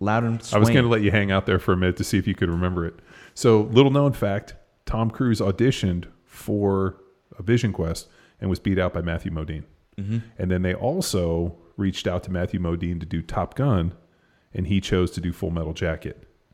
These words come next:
Speaker 2: which I kinda gotta agree with him on that one, as much as I do love Top Gun. You know, the only, I always thought, like, what would be funny movies to put Tom Cruise in? Which
Speaker 1: Okay.
Speaker 2: would it
Speaker 1: I
Speaker 2: have
Speaker 1: don't
Speaker 2: s-
Speaker 1: think about that, but
Speaker 2: All right. What about, um, <laughs> what about if he got to play Bodhi?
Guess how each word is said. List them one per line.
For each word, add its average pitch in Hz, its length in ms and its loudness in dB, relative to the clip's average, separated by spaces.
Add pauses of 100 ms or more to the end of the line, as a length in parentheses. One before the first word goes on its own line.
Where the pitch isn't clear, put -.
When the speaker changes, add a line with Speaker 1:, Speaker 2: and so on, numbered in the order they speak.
(200)
Speaker 2:
which - 440 -6 (240)
I - 40 -20 (120)
kinda 82 240 -8 (100)
gotta 85 200 -4
agree 82 220 -4
with 80 120 -4
him 80 140 -8
on 80 80 -8
that 85 140 -4
one, 85 120 -6
as - 120 -8
much 98 180 -4
as 85 60 -4
I - 40 -6
do 82 200 -6
love 82 180 -6
Top 78 220 -8
Gun. 82 240 -8 (520)
You 147 80 -2
know, 262 60 0
the 269 180 0
only, 107 460 -2 (120)
I 107 80 0
always 131 220 0
thought, 95 220 -2
like, 90 180 -2
what 110 100 -2
would 117 100 -4
be 101 100 0
funny 98 280 -4
movies 90 380 -4
to - 80 -10
put 82 220 -6
Tom 87 220 -4
Cruise 95 280 0
in? 107 180 -2 (400)
Which - 260 -6
Speaker 1:
Okay. 90 300 -14
Speaker 2:
would 101 180 4
it 101 60 2
Speaker 1:
I 101 80 2
Speaker 2:
have 101 100 2
Speaker 1:
don't 135 80 4
Speaker 2:
s- 135 60 -2
Speaker 1:
think 127 140 2
about 95 220 0
that, 101 180 2
but 92 240 -2
Speaker 2:
All 135 100 2
right. 113 200 0
What 107 160 4
about, 107 520 2
um, 95 500 0 (440)
<laughs> - 440 -20
what 110 180 6
about 143 280 2
if 101 100 -2
he 110 100 0
got 104 200 2
to - 60 -8
play 92 220 2
Bodhi? 95 600 2